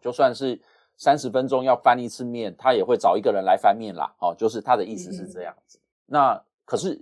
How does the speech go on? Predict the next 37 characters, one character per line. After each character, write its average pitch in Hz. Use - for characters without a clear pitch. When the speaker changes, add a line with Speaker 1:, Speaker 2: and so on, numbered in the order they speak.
Speaker 1:
眼 107
前 117
不 123
做 156
手 -
术， 113
狗 -
狗 98
一 104
定 117
会 123
离 90
开， 98
它 127
可 110
能 92
会 120
因 113
为 113
感 92
染， 95
它 -
可 98
能 90
会 110
因 104
为 101
失 -
血 85
过 85
多 -
而 85
离 85
开。 80
所 135
以 175
呢， 127